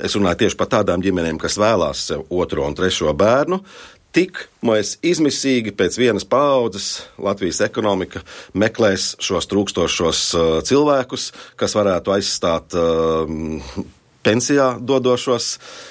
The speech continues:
ā, seniorus, un, un līdz ar to Latvijas ekonomika izmisīgi meklēs pēc papildus darba rokām attiecīgus gadus vēlāk. Un šobrīd mums jāapzinās, ka Latvija ir starp tām valstīm, kas tomēr ļoti taupa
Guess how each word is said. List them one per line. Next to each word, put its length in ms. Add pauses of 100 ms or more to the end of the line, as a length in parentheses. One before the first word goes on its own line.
(180)
ā, 80 (240)
seniorus, 680 (180)
un, 320
un 160
līdz 160
ar 120
to 100 (260)
Latvijas 400
ekonomika 480
izmisīgi 760 (280)
meklēs 440
pēc 200
papildus 400
darba 300
rokām 340
attiecīgus 560
gadus 320
vēlāk. 320 (240)
Un 160
šobrīd 240
mums 160
jāapzinās, 480
ka 140
Latvija 420 (160)
ir 160
starp 280
tām 200
valstīm, 440
kas 420 (340)
tomēr 320
ļoti 460 (100)
taupa 640